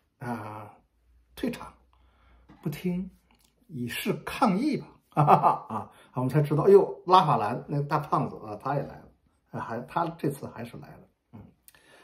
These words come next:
那么这是二十国集团，就事实上二十国集团里面呢，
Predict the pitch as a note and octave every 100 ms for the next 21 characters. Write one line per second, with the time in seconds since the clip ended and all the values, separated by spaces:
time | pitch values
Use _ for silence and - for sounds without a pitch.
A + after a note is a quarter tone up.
0 | - _ - D#3+ D3+ E3+ D3 D3 C3+ -
1 | - _ _ - A3+ D#3 D#3 D3 C#3 C3
2 | - - - - - _ _ - C4 -
3 | A4 - D#4 D#4 - - G#4+ A#3+ A3+ A#3
4 | G#3+ A3+ - D3+ E3 B2+ C3+ C#3+